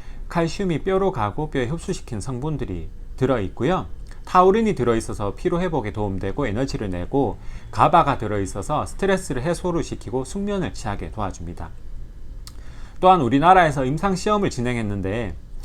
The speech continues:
어, 대조군에 비해서 영 점 팔칠 센치가 더 컸다고 해요. 이십사 주, 반년 만에. 그러니까 효과가 확실히 입증된 제품이죠. 음. 아까 제가 보여드렸듯이 또 맛도 좋아요. 사과 맛입니다.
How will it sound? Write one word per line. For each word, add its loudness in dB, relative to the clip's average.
어, -6
대조군에 6
비해서 0
영 2
점 2
팔칠 -2
센치가 0
더 -2
컸다고 0
해요. -2
이십사 -2
주, -4
반년 0
만에. -4
그러니까 -4
효과가 -2
확실히 -4
입증된 -4
제품이죠. -6
음. -10
아까 0
제가 2
보여드렸듯이 0
또 -2
맛도 0
좋아요. -4
사과 -2
맛입니다. -4